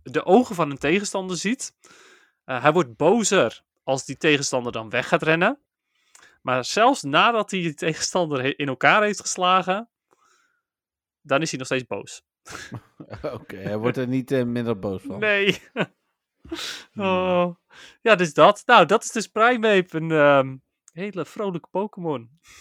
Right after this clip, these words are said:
Speaker 2: Ja, nou, dan denk ik dat we beter door kunnen naar ons vrolijke,
Speaker 1: Oh.
Speaker 2: eh, eh, mo-, oh.
Speaker 1: Ik ben nog één ding vergeten. Hoe goed is hij in P V P?
Speaker 2: Oh ja, tuurlijk.
Speaker 1: Ja, ben ik vergeten. Hij had op een gegeven moment, eh, wat was het? Weatherball?
Speaker 2: <laughs> Ja.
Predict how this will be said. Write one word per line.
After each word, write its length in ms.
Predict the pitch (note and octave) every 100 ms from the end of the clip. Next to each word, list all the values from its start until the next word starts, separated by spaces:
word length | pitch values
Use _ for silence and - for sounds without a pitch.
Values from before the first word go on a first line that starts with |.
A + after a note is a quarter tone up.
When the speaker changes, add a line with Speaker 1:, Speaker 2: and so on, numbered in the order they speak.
| - _ _ _ _ _ _ _ _ _
Speaker 2:
Ja, 440 | B2+ A#2+ A2 F#2
nou, 220 | F#2+ G2+ G2+
dan 200 | G#2+ A#2
denk 160 | C#3+
ik 60 | D3
dat 120 | D3+
we 120 | D3+
beter 320 | C3 D3+ F3
door 180 | E3 E3
kunnen 240 | E3 D#3 D3
naar 140 | C#3+
ons 160 | C3 B2
vrolijke, 640 | - C#3 B2+ C3+ B2 A#2+
Speaker 1:
Oh. 60 | A#2+
Speaker 2:
eh, 600 | A#2 A#2 - G#2+ G#2+ G2+
eh, 60 | G2+ A2+ _
mo-, 140 | A#2 -
oh. 260 | A2+ C#3+ _ _ -
Speaker 1:
Ik 60 |
ben 100 | E3
nog 100 | G3+
één 140 | G3 G3+
ding 140 | F#3+
vergeten. 520 | - G#3 G3+ B2+ D3+
Hoe 140 | E3 F3+
goed 200 | F#3+ D#3+
is 120 | -
hij 80 | C3+
in 100 | C3+
P 40 |
V 60 | C3+
P? 240 | - - - _ _ _ _ _ -
Speaker 2:
Oh 100 | F3+
ja, 160 | G#2 F2
tuurlijk. 360 | B2+ - - _
Speaker 1:
Ja, 480 | C#3+ C#3 A#2+ D#3 -
ben 140 | C3+
ik 80 | B2
vergeten. 500 | - C#3 D#3+ D3+ C3
Hij 120 | C3
had 160 | D#3+ G#3
op 80 | F3+
een 60 |
gegeven 260 | - F3 D#3
moment, 280 | D3+ C#3+ -
eh, 440 | B2+ B2+ B2 A#2 - _
wat 140 | - C3+
was 140 | F#3
het? 140 | G#3+ _
Weatherball? 520 | G3+ G3+ F#3 G3 A3+
Speaker 2:
<laughs> 100 | - _ _ - - _
Ja. 280 | C3 C3